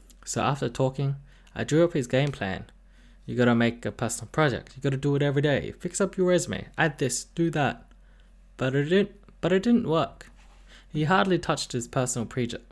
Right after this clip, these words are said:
projects week after week, and the rejections just kept piling up.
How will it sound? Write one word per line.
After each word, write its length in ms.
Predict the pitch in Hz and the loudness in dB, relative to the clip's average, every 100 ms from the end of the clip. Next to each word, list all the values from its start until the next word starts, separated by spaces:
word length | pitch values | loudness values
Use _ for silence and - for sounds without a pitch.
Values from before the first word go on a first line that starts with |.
| - | -6
projects 580 | 147 127 110 - - - | 0 2 2 -2 -8 -6
week 240 | 127 131 | -6 -2
after 280 | 117 120 117 | -2 -2 0
week, 280 | 117 104 - - - - | 0 0 -8 -20 -20 -10
and 180 | 123 135 | -6 -2
the 80 | 139 | 0
rejections 640 | 147 185 196 - 151 - | 0 0 -2 -4 -4 -4
just 220 | 156 - | -6 -4
kept 200 | - 143 | -2 -4
piling 300 | - 135 135 | 0 2 2
up. 240 | 135 - | 0 -4